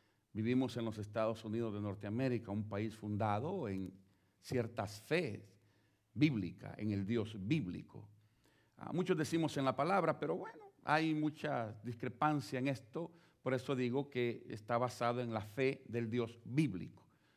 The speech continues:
Vinieron buscando a ese Dios bíblico, aquellos, ah, peregrinos que venían buscando una libertad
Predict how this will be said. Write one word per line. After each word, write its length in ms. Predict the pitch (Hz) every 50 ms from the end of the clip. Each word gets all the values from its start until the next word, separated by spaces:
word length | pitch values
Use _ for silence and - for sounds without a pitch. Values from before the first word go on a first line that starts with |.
| _ _
Vinieron 400 | _ 101 113 120 131 127 123 120
buscando 640 | 113 117 107 - - - 196 180 151 123 104 104 101
a 60 | 110
ese 220 | 117 110 - 117 110
Dios 300 | 113 117 110 107 110 -
bíblico, 680 | 110 110 139 170 165 107 104 98 95 101 - 104 101 98 104 - - - - _
aquellos, 640 | - - 104 - 131 127 123 120 113 - - - - - - - - _
ah, 240 | - 113 107 104
peregrinos 600 | - 127 113 120 120 139 165 165 139 113 107 101
que 80 | 104 113
venían 260 | 113 113 113 120 117 113
buscando 340 | 110 110 - 120 120 123
una 120 | 123 117 117
libertad 640 | 117 120 110 113 104 104 104 104 - 120 123 127